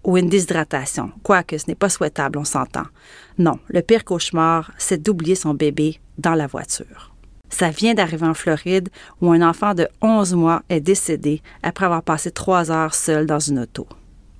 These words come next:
En moyenne, trente-sept enfants meurent de cette façon chaque année aux États-Unis.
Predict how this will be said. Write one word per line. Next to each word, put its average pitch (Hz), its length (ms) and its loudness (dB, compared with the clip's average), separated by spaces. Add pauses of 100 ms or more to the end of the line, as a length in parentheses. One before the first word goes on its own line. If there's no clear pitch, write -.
(120)
En 180 140 4
moyenne, 254 420 4
trente-sept 285 540 2
enfants 202 320 0
meurent 202 240 2
de 175 80 -4
cette 156 220 -2
façon 196 340 -4
chaque 226 320 -2
année 190 160 2
aux 208 60 0
États-Unis. 143 640 -4